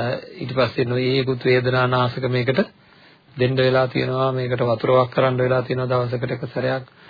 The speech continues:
නේද? මම අර හැමදාම කියන්නේ හරහ දාලා පැය හයක් විතර තියලා ආපහු ගන්න වෙලා තියෙනවා. එක දිගට කාටවත් බෑ මේකෙන් වැඩ ගන්න.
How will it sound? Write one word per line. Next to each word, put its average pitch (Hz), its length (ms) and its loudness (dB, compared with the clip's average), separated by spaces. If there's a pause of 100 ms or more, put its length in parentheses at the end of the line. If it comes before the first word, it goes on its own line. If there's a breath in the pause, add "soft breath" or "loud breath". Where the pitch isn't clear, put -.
(180 loud breath)
නේද? 123 200 -6
මම 123 140 0
අර 120 120 -2
හැමදාම 120 400 -2
කියන්නේ 147 320 -4 (100)
හරහ 123 320 0
දාලා 127 340 0 (1000 soft breath)
පැය 131 200 4
හයක් 131 280 4
විතර 127 220 0
තියලා 127 240 4
ආපහු 123 240 2
ගන්න 127 220 2
වෙලා 127 260 0
තියෙනවා. 139 340 -8 (180)
එක - 160 -14
දිගට 120 300 -2
කාටවත් 131 720 0
බෑ 143 180 2
මේකෙන් 139 280 -4
වැඩ 135 180 0
ගන්න. 143 240 -4